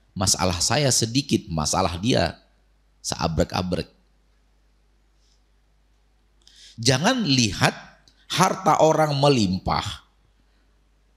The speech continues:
dengan masalah kecil Anda, lalu digabungkan,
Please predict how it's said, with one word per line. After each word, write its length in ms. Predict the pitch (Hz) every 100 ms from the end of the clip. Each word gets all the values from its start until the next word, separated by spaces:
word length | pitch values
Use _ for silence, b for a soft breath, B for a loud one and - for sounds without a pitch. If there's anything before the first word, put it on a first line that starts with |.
| _
dengan 500 | 107 117 117 131 226 151
masalah 480 | 143 - 151 143 -
kecil 400 | 160 - 202 202
Anda, 560 | 196 208 190 131 120 -
lalu 300 | - 147 156
digabungkan, 840 | 151 160 170 226 208 175 120 113